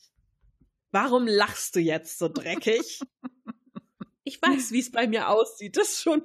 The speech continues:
in Ordnung. Bei mir ist halt echt irgendwie immer unordentlich. Ich bin ganz stolz, dass ich's geschafft hab, jetzt seit einer Woche wirklich eine <laughs> saubere Küche und ein sauberes Bad zu haben, weil ich die mal wieder von Grund auf geputzt habe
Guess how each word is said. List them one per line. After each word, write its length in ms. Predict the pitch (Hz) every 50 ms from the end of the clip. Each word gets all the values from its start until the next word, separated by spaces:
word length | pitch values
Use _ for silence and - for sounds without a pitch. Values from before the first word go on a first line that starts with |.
| - - -
in 100 | 330 349 349 -
Ordnung. 480 | - 247 294 339 - - - 294 311 349 339 - - 320 - - _ _ _ _ _ - 220 - - _ _ _ _ -
Bei 140 | 214 214
mir 220 | 214 220 240 269 294
ist 120 | 294 -
halt 280 | 254 220 208 208 - -
echt 280 | 185 202 202 - - -
irgendwie 380 | - 175 185 190 190 175 180
immer 240 | - 160 160 160 160
unordentlich. 720 | - 147 151 - - 143 139 139 131 117 - - - - -
Ich 160 | - - -
bin 260 | - 240 247 294 - - - - _ _ _ _ _
ganz 280 | - 196 196 196 190 -
stolz, 300 | - - 196 214 - -
dass 160 | - 269 -
ich's 180 | 233 220 - -
geschafft 440 | 214 208 - - 202 208 - - 254
hab, 140 | 247 247
jetzt 200 | - 226 220 -
seit 260 | - 196 185 - - -
einer 320 | 170 202 247 277 262 214
Woche 320 | 190 208 - - 240 214
wirklich 320 | 185 180 - - 240 - -
eine 80 | 202
<laughs> 0 |
saubere 540 | 196 190 247 240 220 - 285 254 226 247 240
Küche 340 | - - 240 254 247 - -
und 200 | 185 180 170 -
ein 20 |
sauberes 480 | 202 214 - 254 302 311 247 208 208 -
Bad 360 | - - 165 208 269 - -
zu 160 | - 151 156
haben, 440 | 156 147 147 151 156 170 180 196 285 339 _ _ _ _ - - - - _ _ _ _
weil 120 | - 175 196
ich 120 | 175 -
die 120 | - - 185
mal 200 | 190 190 190 180
wieder 160 | 190 190 190
von 240 | 185 - 190 185 175
Grund 300 | - 190 196 202 - -
auf 160 | 175 180 175
geputzt 480 | - 170 170 - 240 240 - - -
habe 420 | 226 202 185 185 180 190 214 262